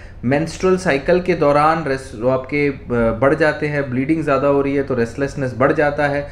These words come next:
blood donate किया restlessness बढ़ जाता है। ऐसा भी होता है कई लोगों के साथ। किडनी, किडनी की बीमारी है, किसी को किडनी फेलियर है,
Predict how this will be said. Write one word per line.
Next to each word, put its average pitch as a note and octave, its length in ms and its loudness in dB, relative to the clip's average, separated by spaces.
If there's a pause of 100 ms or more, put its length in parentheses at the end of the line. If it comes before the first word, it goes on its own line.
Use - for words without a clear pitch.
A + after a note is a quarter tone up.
(280)
blood C#3+ 260 4
donate D3+ 320 2
किया D3 220 2
restlessness C3 680 -2
बढ़ C#3+ 180 4
जाता C#3+ 280 2
है। C#3 140 2
ऐसा C3 220 0
भी D#3+ 100 0
होता D3+ 220 0
है D3 60 -4
कई D3 140 -2
लोगों C#3+ 200 0
के C3+ 120 -8
साथ। - 580 -4 (160)
किडनी, A3+ 760 4
किडनी G3 300 2
की A#3 120 -4
बीमारी F#3+ 420 2
है, F#3+ 120 0
किसी F#3 260 -8
को F3+ 140 0
किडनी F3+ 300 -2
फेलियर F3+ 420 0
है, F3 360 2